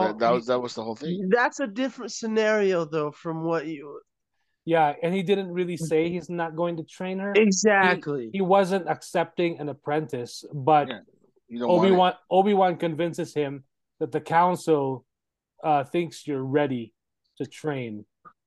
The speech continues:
Speaker 1: Um, so
Speaker 2: Yeah, fuck the council.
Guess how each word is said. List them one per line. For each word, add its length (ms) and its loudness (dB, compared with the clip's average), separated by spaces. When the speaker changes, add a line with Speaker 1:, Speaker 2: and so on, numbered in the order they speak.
Speaker 1:
Um, 640 2
so 640 0
Speaker 2:
Yeah, 200 -10
fuck 260 -2
the 80 -6
council. 560 -12